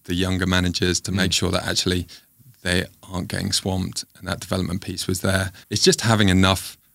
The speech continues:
Speaker 1: hierarchy to support them, but not so much hierarchy that those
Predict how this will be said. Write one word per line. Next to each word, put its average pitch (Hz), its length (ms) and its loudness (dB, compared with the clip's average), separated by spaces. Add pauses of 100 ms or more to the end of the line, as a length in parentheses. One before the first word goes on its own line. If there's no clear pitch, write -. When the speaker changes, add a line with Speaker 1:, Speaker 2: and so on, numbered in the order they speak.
(220)
Speaker 1:
hierarchy 92 840 2
to 92 200 -6
support 95 520 -2
them, 90 260 -2 (200)
but 104 100 -4
not 104 120 0
so 110 240 6
much 92 180 4
hierarchy 92 540 0
that 90 180 -2 (240)
those 87 260 0